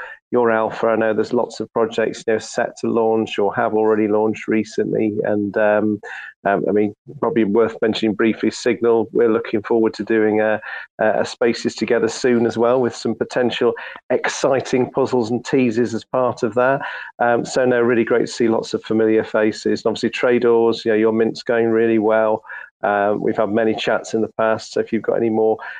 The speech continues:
alpha or thoughts to share, um, obviously the Puffins,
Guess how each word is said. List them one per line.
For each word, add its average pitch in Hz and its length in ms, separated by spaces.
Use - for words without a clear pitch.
alpha 117 320
or 110 100
thoughts - 380
to - 100
share, 113 580
um, 107 400
obviously - 260
the - 160
Puffins, 117 600